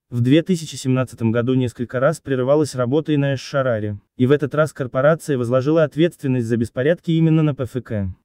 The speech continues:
нок также выражает обеспокоенность по поводу слабости П Ф К,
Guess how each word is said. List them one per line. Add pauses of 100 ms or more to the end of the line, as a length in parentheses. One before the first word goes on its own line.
нок
также
выражает
обеспокоенность
по
поводу
слабости
П
Ф
К,